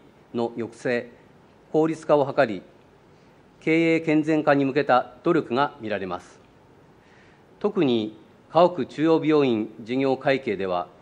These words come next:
医師及び事務職員の減による職員給の減額や、減額償却の減がある一方で、医療機器購入費に三千万円を計上して、医療設備の向上を図ることとしております。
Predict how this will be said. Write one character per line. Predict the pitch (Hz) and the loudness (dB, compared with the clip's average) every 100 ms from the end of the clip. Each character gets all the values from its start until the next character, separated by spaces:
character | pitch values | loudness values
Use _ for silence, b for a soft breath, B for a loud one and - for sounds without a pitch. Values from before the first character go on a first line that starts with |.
| B B | B B
医 | 147 | -10
師 | 135 - - | -10 -14 -14
及 | - 120 131 | -2 0 0
び | 104 90 B B B _ - 113 | -2 -12 B B B _ -8 -2
事 | |
務 | 143 | -2
職 | 156 165 180 | 0 0 2
員 | 147 113 | 2 0
の | 107 | 0
減 | 127 151 | 2 2
に | 123 | 2
よ | 101 | 0
る | 95 110 | -4 -10
職 | - 120 170 | -10 -6 0
員 | 170 | 0
給 | 160 120 104 | 0 -2 -4
の | 98 | -2
減 | 110 120 | -2 0
額 | 113 113 | -2 -2
や、 | 107 98 - - _ _ b b b b _ | -2 -2 -6 -18 _ _ b b b b _
減 | 147 165 | -2 2
額 | 180 175 | 0 0
償 | 185 | -2
却 | 175 123 | 0 -2
の | 117 107 | -2 -2
減 | 143 147 | 0 2
が | 120 | 2
あ | |
る | 127 117 120 | 2 -2 -6
一 | 139 - | -10 -6
方 | 123 123 | -4 -2
で、 | 95 73 - - _ b b b _ | -4 -6 -16 -20 _ b b b _
医 | 120 | -4
療 | 135 170 160 | 0 0 0
機 | 160 | -6
器 | - 107 - - | -10 -10 -10 -10
購 | - 156 | -2 2
入 | 165 | 2
費 | 156 110 | 2 -2
に | 92 - | -6 -10
三 | - 147 165 | -6 -2 0
千 | 170 175 | 0 2
万 | 180 175 | 2 4
円 | 123 | 2
を | 104 | 0
計 | - 117 | -2 -4
上 | 110 107 | -2 -6
し | - | -6
て、 | - 104 - - b b b b b | -6 -6 -8 -20 b b b b b
医 | 123 | -4
療 | 135 156 | 0 0
設 | 147 156 | 0 -4
備 | 117 107 | -2 -4
の | 104 | -4
向 | - 156 | -2 -2
上 | 156 165 | 0 0
を | 135 | 0
図 | 147 | 0
る | 156 | 0
こ | 123 | -2
と | 120 | -4
と | 175 165 | -4 -6
し | - | -6
て | |
お | 104 | -8
り | 90 | -8
ま | 87 | -10
す。 | - - | -14 -20